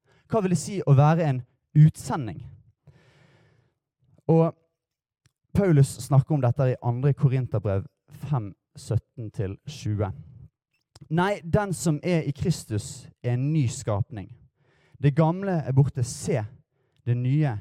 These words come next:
er blitt til. Men alt er av Gud, han som ved Kristus forsonte oss med seg selv og ga oss forsoningens tjeneste. For det var Gud som i Kristus forsonte verden med seg selv, slik at han ikke tilregner dem deres misgjerninger. Og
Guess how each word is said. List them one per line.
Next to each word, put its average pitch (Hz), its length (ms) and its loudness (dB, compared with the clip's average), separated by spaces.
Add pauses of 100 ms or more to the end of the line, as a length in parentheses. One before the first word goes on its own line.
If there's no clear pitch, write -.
(180)
er 113 140 -4
blitt 123 180 -2
til. 98 180 -2 (680)
Men 151 240 2
alt 185 300 0
er 180 200 0
av 147 140 4
Gud, 120 240 0
han 175 300 -2
som 143 160 -6
ved 123 100 -2
Kristus - 480 -10
forsonte 131 480 -6
oss 104 240 -8
med 107 120 -8
seg 117 120 -8
selv 139 320 -2 (360)
og 131 140 -10
ga 143 120 6 (100)
oss 104 160 0
forsoningens 107 560 -6
tjeneste. 98 560 -12 (1120)
For 139 100 4
det 139 100 8
var 143 160 8
Gud 196 280 -6
som 151 160 0
i 180 140 -6
Kristus 123 500 -6
forsonte 131 600 -2
verden 120 360 2
med 101 160 -6
seg 104 100 -10
selv, 98 300 -6 (480)
slik 180 320 -6
at 147 80 -2
han 127 120 -4
ikke 135 240 -4
tilregner 113 440 -4
dem 123 220 -2 (140)
deres 104 340 -6
misgjerninger. 110 580 -6 (580)
Og 139 100 4